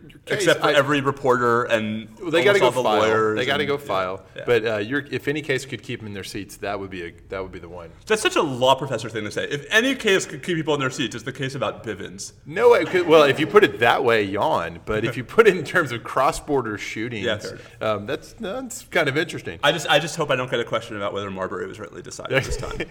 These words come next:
Speaker 1: <laughs> I really, I have this feeling. I'm just gonna predict for you. No inside knowledge. I predict for you. You're gonna get another, like, crazy, like, "I can't believe somebody just asked me that" kind of question.
Speaker 2: I doubt it, right? 'Cause I think, 'cause that
Speaker 1: Expl-, tell, tell them in case they don't know, like, what you got asked the last time you argued
Speaker 2: My
Speaker 1: the
Speaker 2: first
Speaker 1: court.
Speaker 2: Supreme Court argument, toward the end of the argument, Justice Kennedy is like, "So, do you think Marbury versus Madison was right?"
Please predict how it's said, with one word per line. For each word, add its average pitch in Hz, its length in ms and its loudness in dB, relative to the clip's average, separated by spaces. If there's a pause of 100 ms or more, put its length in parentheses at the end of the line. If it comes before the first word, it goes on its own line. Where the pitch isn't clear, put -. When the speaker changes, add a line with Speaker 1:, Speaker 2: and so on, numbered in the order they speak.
Speaker 1:
<laughs> - 160 -20
I 127 60 2
really, 160 300 4
I 131 140 4
have 156 160 4
this 147 200 -8
feeling. 110 320 -6
I'm 117 160 -6
just 120 160 -10
gonna 123 100 -2
predict 104 280 -8
for 107 60 -12
you. 85 60 -12
No 110 160 -6
inside 123 300 -4
knowledge. 95 200 -6
I 98 120 -8
predict 117 280 -10
for 113 80 -6
you. 98 80 -6
You're 120 100 -6
gonna 131 140 -6
get 107 160 -8
another, 101 520 -8
like, - 260 -16
crazy, 104 600 -8
like, 95 180 -10
"I 90 80 -12
can't 113 180 -8
believe 104 120 -8
somebody 92 260 -8
just 90 180 -14
asked - 220 -6
me - 60 -16
that" 85 160 -12
kind 82 120 -16
of - 80 -20
question. - 400 -16
Speaker 2:
I 185 80 4
doubt 156 360 6
it, 92 200 -4
right? 143 260 2
'Cause 147 120 -2
I 147 60 6
think, 170 260 0
'cause 139 160 -2
that 151 160 2
Speaker 1:
Expl-, 156 180 2
tell, 208 200 2
tell 185 220 -2
them 160 160 0
in 117 60 -6
case 123 160 -2
they 131 100 -4
don't 104 120 -6
know, 101 160 -6
like, 98 200 -8
what 120 200 -2
you 110 80 -8
got 104 160 -2
asked 101 360 -6
the 113 80 -12
last 110 280 -2
time 98 140 -6
you 92 100 -6
argued 87 120 -4
Speaker 2:
My 139 100 0
Speaker 1:
the 135 100 -6
Speaker 2:
first 165 180 -2
Speaker 1:
court. - 60 -6
Speaker 2:
Supreme 151 240 -6
Court 143 160 -2
argument, 117 520 0
toward 139 220 -4
the 135 60 -2
end 127 60 -2
of 131 40 -4
the 131 80 -2
argument, 110 300 -2
Justice 120 260 -8
Kennedy 107 320 -6
is 104 100 -8
like, 107 220 0
"So, 214 220 0
do 226 100 -8
you 233 60 -6
think 339 160 -2
Marbury 156 260 0
versus 135 240 -8
Madison 110 380 -4
was 95 100 -10
right?" 95 240 -4